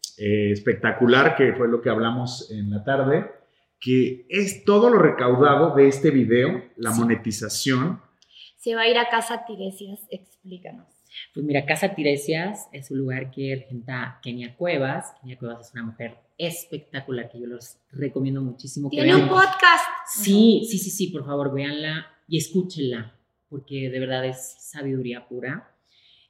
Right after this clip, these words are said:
Speaker 2: Y bueno, pues es, eh, una asociación que se dedica a ayudar a personas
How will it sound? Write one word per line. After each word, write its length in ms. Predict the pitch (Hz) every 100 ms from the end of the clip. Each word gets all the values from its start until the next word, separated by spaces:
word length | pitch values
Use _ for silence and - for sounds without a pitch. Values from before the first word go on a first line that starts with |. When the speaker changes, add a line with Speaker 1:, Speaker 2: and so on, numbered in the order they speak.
| _ -
Speaker 2:
Y 320 | 190 185 175
bueno, 200 | 165 165
pues 160 | 160 143
es, 300 | 139 - -
eh, 540 | 156 147 139 127 117 -
una 200 | 143 151
asociación 640 | 151 147 139 - 175 180 180
que 60 |
se 140 | - 160
dedica 680 | 143 139 160 156 160 165 -
a 100 | 156
ayudar 440 | 156 147 151 156 160
a 100 | 180
personas 680 | 185 170 156 151 151 -